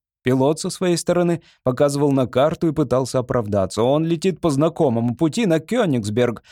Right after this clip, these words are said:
а оттуда по маршруту Ковна, Смоленск, Москва. Лететь прямо на восток он не может, путь не изучен, места посадок неизвестны.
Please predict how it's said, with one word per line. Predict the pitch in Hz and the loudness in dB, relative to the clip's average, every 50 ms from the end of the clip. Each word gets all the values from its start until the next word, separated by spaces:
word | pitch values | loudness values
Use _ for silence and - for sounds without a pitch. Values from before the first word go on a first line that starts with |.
| - - | -14 -2
а | - 214 226 | 0 0 2
оттуда | 175 - - 190 190 196 165 | 2 0 -2 0 0 0 0
по | - 165 | 0 0
маршруту | 151 143 123 - - 113 127 160 185 - 196 175 | 0 0 -2 0 -2 0 2 2 2 2 0 -2
Ковна, | - - 147 156 180 202 185 202 202 185 | -2 0 2 2 2 2 0 -2 -4 -4
Смоленск, | - 160 156 143 127 127 135 139 131 - - | -2 0 0 2 2 2 0 -2 -4 -6 -4
Москва. | 135 123 107 - _ - 82 69 - - - _ _ _ - | -4 -4 -4 -6 _ -12 -12 -12 -12 -16 -20 _ _ _ -4
Лететь | - 113 135 143 123 143 147 139 - - - | -2 0 0 2 2 2 2 0 0 -2 -2
прямо | 135 147 139 127 123 | 0 2 2 2 0
на | 120 127 | 0 0
восток | 139 143 131 - 196 196 139 - | 0 0 0 0 0 0 0 0
он | 135 135 131 | 0 0 2
не | 135 156 | 0 0
может, | 160 185 226 185 117 95 107 98 - | -2 0 0 0 0 0 -2 -6 -2
путь | - 226 233 147 - - | -2 0 2 0 0 0
не | 120 131 165 | -2 -2 -2
изучен, | 185 202 220 165 123 - - 113 107 - _ - _ _ - | -2 -2 -2 -2 -2 -2 -2 -4 -4 -4 _ -20 _ _ 0
места | 143 190 160 - - 170 | 0 0 0 2 0 0
посадок | 143 - 190 180 - 185 165 120 107 110 101 - - | 2 2 -2 -2 0 0 0 2 2 -2 -6 -4 -4
неизвестны. | 151 156 165 165 170 156 139 101 - - - - - - | -4 -4 -2 -4 -2 -2 -2 -2 -4 -8 -14 -18 -20 -20